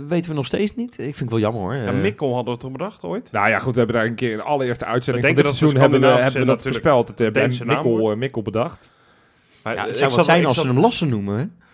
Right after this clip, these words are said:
Speaker 3: Maar Mikkel is de
Speaker 2: Zo.
Speaker 3: tweede naam, hè? Mikkel, Mikkel is de tweede naam van, eh,
Speaker 2: Wat dan?
Speaker 3: Nicolai. Het is Nicolai
Speaker 2: Oh, echt?
Speaker 3: Mick Jurgensen. Dus Mikkel is
Speaker 2: Oh.
Speaker 3: helemaal niet zo gek
Speaker 2: Nee,
Speaker 3: bedacht.
Speaker 2: dat is helemaal niet zo gek. Wat ik wel leuk zou vinden, of wat leuk kan, als die dan ook een hele goede voetballer wordt,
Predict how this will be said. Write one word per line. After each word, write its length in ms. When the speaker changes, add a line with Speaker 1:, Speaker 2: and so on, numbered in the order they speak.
Speaker 3:
Maar 120
Mikkel 240
is 60
de 60
Speaker 2:
Zo. 60
Speaker 3:
tweede 180
naam, 240
hè? 200
Mikkel, 360
Mikkel 360
is 100
de 60
tweede 220
naam 220
van, 280
eh, 220
Speaker 2:
Wat 160
dan? 120
Speaker 3:
Nicolai. 380
Het 100
is 100
Nicolai 560
Speaker 2:
Oh, 180
echt? 120
Speaker 3:
Mick 320
Jurgensen. 540
Dus 120
Mikkel 300
is 140
Speaker 2:
Oh. 60
Speaker 3:
helemaal 200
niet 140
zo 80
gek 80
Speaker 2:
Nee, 80
Speaker 3:
bedacht. 180
Speaker 2:
dat 100
is 80
helemaal 220
niet 60
zo 120
gek. 100
Wat 140
ik 60
wel 160
leuk 200
zou 300
vinden, 420
of 180
wat 120
leuk 240
kan, 360
als 180
die 120
dan 160
ook 160
een 60
hele 140
goede 200
voetballer 320
wordt, 340